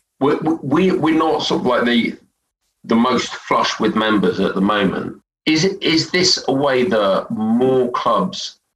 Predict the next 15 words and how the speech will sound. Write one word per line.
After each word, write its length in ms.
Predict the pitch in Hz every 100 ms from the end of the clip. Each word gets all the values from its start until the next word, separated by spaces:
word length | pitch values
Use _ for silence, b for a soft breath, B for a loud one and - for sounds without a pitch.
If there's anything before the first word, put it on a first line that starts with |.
| _ -
need 460 | 107 110 113 113 -
to 120 | -
be 100 | 101
looking 560 | 98 104 104 95 92 -
at 380 | 92 90 92 - - _ _ _ _ _ _ _ _ -
just 300 | - - 110
bringing 640 | 113 113 120 120 110 107
participation 920 | 110 104 117 107 98 - 90 - 92
up, 180 | - - -
bringing 320 | 107 98 95
more 400 | 101 113 113 107
people 400 | 107 95 - 98
to 120 | -
the 100 | 90 -
door? 300 | 87 -